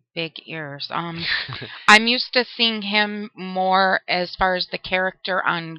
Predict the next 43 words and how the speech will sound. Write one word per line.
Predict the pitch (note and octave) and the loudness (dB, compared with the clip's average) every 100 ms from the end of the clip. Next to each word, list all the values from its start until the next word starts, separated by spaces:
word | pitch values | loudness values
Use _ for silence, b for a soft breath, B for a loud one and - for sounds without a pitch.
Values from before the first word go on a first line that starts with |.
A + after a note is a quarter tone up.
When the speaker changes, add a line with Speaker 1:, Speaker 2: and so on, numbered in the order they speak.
| - | -8
Speaker 1:
Girls, | D#3+ E3+ F#3+ A3 A#3 - - b b b _ _ - | -4 0 2 0 -4 -16 -20 b b b _ _ -6
the | F3+ E3+ C#3+ | -2 0 0
H | E3+ - - | 0 -4 -6
B | E3 | -4
O | E3 | -4
series, | E3+ - G3+ G3+ G3+ | -6 -4 -4 -2 0
Speaker 2:
Yeah, | E3+ | 2
I | E3 | 4
Speaker 1:
so | G3 F#3+ | 4 6
Speaker 2:
remember | F3+ F3+ | 4 2
seeing | - F2 D#2 | -4 -8 -10
a | |
couple | - D#2+ D#2 | -8 -6 -6
episodes | D#2 - F2 | -6 -4 -6
of | D#2 | 2
Speaker 1:
he's | D4+ | 2
Speaker 2:
that. | D#2 D#2 | 4 4
Speaker 1:
kind | D#4+ E4+ E4+ | 6 6 6
of | E4 C#4 | 6 6
an | - B3+ A#3+ A#3+ | 10 10 10 6
interesting | - A#3+ A#3+ B3 - A#3 | 0 0 0 -2 -2 -2
character | - A3+ G#3+ - G3 | 2 4 4 2 2
on | D3+ F#3+ F#3+ G3+ | 4 2 0 0
that, | G3 F#3 F3+ F3+ F#3 | 4 6 6 4 2
and | - F#3 F#3+ - _ | -4 -4 -4 -12 _
he's | - G#3+ A3+ - _ - | -6 -4 -4 -8 _ -8
kind | - G#3+ | -2 -2
of | A#3 | 0
a | E3+ D3 _ - | -6 -6 _ -2
dick, | E3+ C#3 D3 - | 2 2 -2 -12
so | - - F#3 F3 | -8 2 4 4
to | F3+ | 0
see | D#3 | 2
Speaker 2:
Yeah. | C#3+ C3+ C3 B3+ | 8 10 10 8
Speaker 1:
him | B3 A#3+ C#3+ B B B B _ | 6 -2 -6 B B B B _
Speaker 2:
<laughs> | C4+ B3 _ - | -20 -20 _ 2
Speaker 1:
play | A#3+ A3+ | 8 8
the | G#3 | 6
character | - A3 G#3 G#3 - F#3+ | 4 8 8 6 0 0
on | F#3+ | 0
this, | G3 - | -4 -6
it | F#3+ | -2
doesn't | F#3+ G3 F#3+ | -2 -2 -8